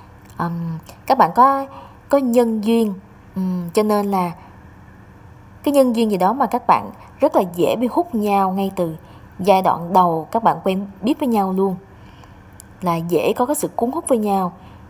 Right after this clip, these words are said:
À. Bạn rất là thu hút với họ, nhưng mà các bạn tụ ba thì trước đó thường hay soi gương bản thân á,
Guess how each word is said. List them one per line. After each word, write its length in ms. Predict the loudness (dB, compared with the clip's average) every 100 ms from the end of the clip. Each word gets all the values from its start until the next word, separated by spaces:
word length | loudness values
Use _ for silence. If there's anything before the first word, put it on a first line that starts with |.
| -10
À. 200 | -8 -8 -12 -20 -20 -20 -20 -20 -20 -20 -20 -20 -20 -20 -20 -20 -20 -20 -20 -20 -20 -20 -20 -20 -20 0
Bạn 280 | 2 2 0
rất 280 | 0 0
là 120 | 2 2
thu 180 | 0
hút 160 | -4 -4 -6 0
với 200 | 2 2
họ, 340 | 0 0 2 -2
nhưng 220 | -4 -2
mà 160 | -2 -2
các 180 | -2
bạn 180 | 0 0
tụ 120 | -4
ba 300 | 0 2 2 -2 -10 -20 -20 -20 -18
thì 180 | -6 -6 -4 -2
trước 180 | -2
đó 360 | 2 2 0 -8 -14 -20 -20 -20 -20 -20 -20 -20 -20 -4
thường 280 | 2 2 2
hay 200 | 0 -2
soi 240 | 0 -2
gương 240 | 0 -2 0
bản 200 | -2 -2
thân 220 | -4
á, 80 | -4